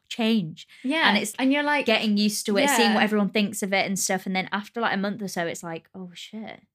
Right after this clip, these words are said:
Speaker 2: <laughs>
Speaker 1: Like, this is the way we're gonna have to live.
Speaker 2: Yeah, and it's
Speaker 1: And
Speaker 2: just exhausting. Like, I,
Speaker 1: Yeah.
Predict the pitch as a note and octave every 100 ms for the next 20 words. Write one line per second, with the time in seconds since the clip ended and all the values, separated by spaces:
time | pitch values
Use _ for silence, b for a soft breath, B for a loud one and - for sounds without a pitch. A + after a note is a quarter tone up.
0 | _ - D#4+ D4 D4+ A#3+ C4 A#3+ A#3 -
1 | b b b b A3+ A#3 G#3+ G#3 G#3+ G#3+
2 | G#3+ A#3+ B3 A#3+ F3 F#3+ C4+ E3+ E3+ F#3+
3 | - C#4+ D4 F#3+ A#3+ F#3 - A#3 A3 G#3
4 | A#3 C4+ G3+ F#3 C3 A3 A#3+ F#3+ F3+ D3